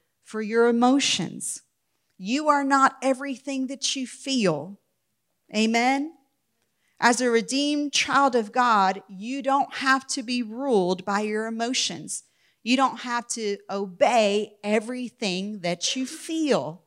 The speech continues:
That would be dangerous as a mother of three, 'cause sometimes I feel like I want to choke my children. But thanks to the power of the Spirit,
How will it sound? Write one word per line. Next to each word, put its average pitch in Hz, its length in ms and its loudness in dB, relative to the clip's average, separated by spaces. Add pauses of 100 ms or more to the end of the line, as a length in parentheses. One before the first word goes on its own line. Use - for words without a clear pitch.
(1200)
That 220 240 2
would 220 140 -4
be 254 120 -2
dangerous 254 1120 -4
as 185 180 -6
a 190 80 -8
mother 202 440 -6
of 220 100 -12
three, 180 600 -6 (180)
'cause 226 160 -6
sometimes 285 580 -4
I 254 140 0
feel 240 580 -6
like 160 220 -8
I 190 120 -6
want 202 260 -8
to 214 80 -8
choke 160 400 -6
my 202 120 -4
children. 175 760 -2 (840)
But 196 220 0
thanks 233 360 -2
to 247 140 -4
the 220 100 -4
power 254 480 0
of 190 160 0
the 165 100 -10
Spirit, 220 840 0